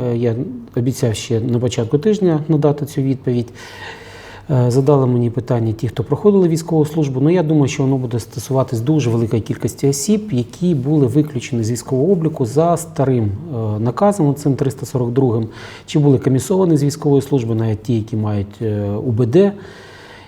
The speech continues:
були виключені, ну, верніше, зняті з військового обліку,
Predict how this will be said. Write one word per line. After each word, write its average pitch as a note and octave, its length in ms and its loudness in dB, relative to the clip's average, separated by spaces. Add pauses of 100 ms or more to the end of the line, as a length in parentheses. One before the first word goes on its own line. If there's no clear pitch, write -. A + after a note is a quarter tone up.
(120)
були B2 320 2
виключені, D#3 760 4
ну, C3+ 180 0
верніше, A#2 560 -2
зняті B2+ 320 2
з A2+ 80 0
військового B2 420 0
обліку, A#2 680 0